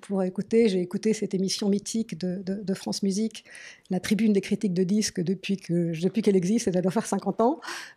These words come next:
euh, et avec passion. Et j'ai découvert énormément de choses. À l'époque, je connaissais peu d'artistes, ou même pas du tout. Et puis, je les ai connus bien, les musiciens, bien plus tard. Mais, euh,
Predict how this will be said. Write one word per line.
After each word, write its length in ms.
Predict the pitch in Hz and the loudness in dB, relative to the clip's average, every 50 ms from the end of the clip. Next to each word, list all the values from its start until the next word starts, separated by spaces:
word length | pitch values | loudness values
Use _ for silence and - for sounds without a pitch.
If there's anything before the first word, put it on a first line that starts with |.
| - 294 | -4 0
euh, 220 | 220 208 208 196 196 - - | 2 4 4 2 0 -2 0
et 160 | - 202 - - | 0 0 0 2
avec 260 | - 180 175 196 190 - | 0 0 0 0 0 0
passion. 460 | 226 - - - 240 233 254 277 269 - _ _ - | 0 0 2 2 4 4 4 2 0 -6 _ _ -4
Et 100 | 208 180 | -2 0
j'ai 140 | 165 185 180 | 2 2 4
découvert 480 | 170 220 220 - 208 196 220 233 214 202 | 2 2 0 2 0 2 4 4 4 2
énormément 320 | 185 190 185 190 185 185 | 2 2 2 2 2 2
de 60 | 180 | 0
choses. 340 | - - 254 262 294 285 - - _ _ _ _ - | 0 2 4 4 4 2 0 -8 _ _ _ _ -2
À 80 | - 214 | 0 2
l'époque, 320 | 214 208 214 - 277 254 | 2 2 4 4 2 2
je 80 | 214 196 | 2 0
connaissais 380 | - 208 185 190 185 - 202 - | 0 0 0 0 0 -2 -2 -2
peu 160 | - 285 254 | 0 0 0
d'artistes, 500 | 196 - - - 202 - - - - _ _ _ _ _ _ - | 0 0 -4 -10 -8 -10 -10 -10 -12 _ _ _ _ _ _ -4
ou 80 | - 180 | -2 0
même 160 | 190 185 175 | 0 0 0
pas 120 | - 202 | -2 -2
du 120 | 175 190 - | -2 -2 -4
tout. 140 | - 190 180 _ _ _ - - - - - - _ - | -8 -10 -12 _ _ _ -20 -20 -20 -20 -20 -20 _ -6
Et 80 | 190 170 | -6 -4
puis, 140 | - 185 180 | -2 -2 -2
je 100 | 160 190 | 0 0
les 160 | 180 156 190 | 0 0 -2
ai 40 | - | 0
connus 220 | - 208 190 196 | 0 2 2 2
bien, 340 | 185 185 190 185 190 190 208 262 294 262 | 2 2 0 0 0 -2 -6 -8 -8 -4
les 100 | 233 185 | -2 0
musiciens, 540 | 185 180 175 185 180 - - 226 214 208 196 | 0 0 0 -2 -4 -2 -2 0 0 0 0
bien 140 | 170 185 175 | 0 0 -2
plus 140 | 165 220 214 | -2 -4 -4
tard. 380 | - 214 202 196 190 - - 330 | -2 -2 -2 -2 -4 -6 -8 -2
Mais, 340 | 220 190 185 180 180 180 180 | 0 2 2 2 0 -2 -4
euh, 100 | 175 175 | -6 -6